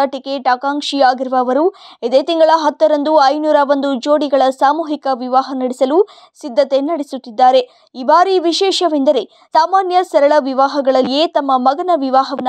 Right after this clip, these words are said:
ನಡೆಸಲು ಮುಂದಾಗಿದ್ದಾರೆ. ಶ್ರೀನಿವಾಸ್ ಕಲ್ಯಾಣ ಜೊತೆಗೆ ಬಡವರ ಸಾಮೂಹಿಕ ಕಲ್ಯಾಣ ನಡೆಸಿ ಎಲ್ಲರಿಗೂ ಶ್ರೀನಿವಾಸನ ಆಶೀರ್ವಾದ ಕೊಡಿಸುವ ಸಂಕಲ್ಪ ಮಾಡಿದ್ದಾರೆ.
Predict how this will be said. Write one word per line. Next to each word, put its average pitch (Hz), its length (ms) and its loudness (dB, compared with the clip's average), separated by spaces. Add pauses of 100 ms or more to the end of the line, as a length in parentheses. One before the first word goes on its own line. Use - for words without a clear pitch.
ನಡೆಸಲು 254 500 -4
ಮುಂದಾಗಿದ್ದಾರೆ. 254 960 -2 (140)
ಶ್ರೀನಿವಾಸ್ 320 480 -2
ಕಲ್ಯಾಣ 330 420 0
ಜೊತೆಗೆ 277 420 -4
ಬಡವರ 294 400 2
ಸಾಮೂಹಿಕ 330 680 0
ಕಲ್ಯಾಣ 269 420 0
ನಡೆಸಿ 262 500 -4 (320)
ಎಲ್ಲರಿಗೂ 320 560 -2
ಶ್ರೀನಿವಾಸನ 320 680 -2
ಆಶೀರ್ವಾದ 277 600 0
ಕೊಡಿಸುವ 269 440 -4
ಸಂಕಲ್ಪ 311 500 -4
ಮಾಡಿದ್ದಾರೆ. 247 640 -2